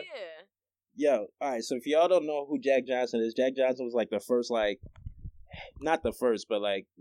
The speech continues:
Speaker 2: a black heavyweight, very famous black heavyweight, and I hope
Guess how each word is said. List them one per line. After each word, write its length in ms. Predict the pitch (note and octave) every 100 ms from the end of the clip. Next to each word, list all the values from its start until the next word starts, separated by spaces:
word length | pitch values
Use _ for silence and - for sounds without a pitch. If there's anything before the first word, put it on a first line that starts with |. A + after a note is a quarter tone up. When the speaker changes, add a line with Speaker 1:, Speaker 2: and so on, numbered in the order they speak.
| -
Speaker 2:
a 100 | A#2
black 300 | G2+ B2 A#2+ -
heavyweight, 560 | B2 B2+ B2 C3+ C#3 _ A2 G#2
very 300 | B2 B2 A#2+
famous 460 | B2 A#2+ A#2 - _ G2
black 240 | A2 A#2+ -
heavyweight, 460 | B2+ A#2+ B2 B2 A2+
and 80 | G#2+
I 40 | G#2+
hope 160 | B2+